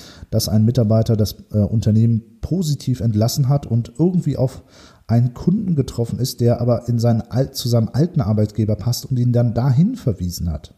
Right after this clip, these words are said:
Und wenn das natürlich nicht stattfindet und, äh,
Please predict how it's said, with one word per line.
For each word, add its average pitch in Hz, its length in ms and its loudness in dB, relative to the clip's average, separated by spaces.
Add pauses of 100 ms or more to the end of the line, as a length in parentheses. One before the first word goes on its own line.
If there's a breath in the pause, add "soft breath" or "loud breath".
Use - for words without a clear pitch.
(1000 loud breath)
Und 113 160 -2
wenn 123 120 2
das 156 220 0
natürlich 135 400 0
nicht 120 160 -2
stattfindet 110 800 -2 (520)
und, 107 460 -2
äh, 101 320 0